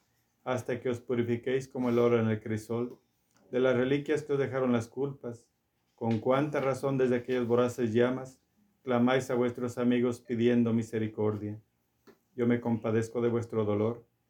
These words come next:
y quisiera tener caudal suficiente para satisfacer deuda tan crecida. Y aunque más pobre que vosotras mismas,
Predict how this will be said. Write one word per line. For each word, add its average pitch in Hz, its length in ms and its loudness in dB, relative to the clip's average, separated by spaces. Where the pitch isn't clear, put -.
y 120 100 -8
quisiera 135 400 0
tener 131 300 -2
caudal 127 340 0
suficiente 127 640 -4
para 120 220 -4
satisfacer 113 760 -6
deuda 120 340 2
tan 113 200 -4
crecida. 110 480 -8
Y 120 60 -8
aunque 113 200 -2
más 117 240 2
pobre 120 340 2
que 120 80 -6
vosotras 110 520 -2
mismas, 123 480 -2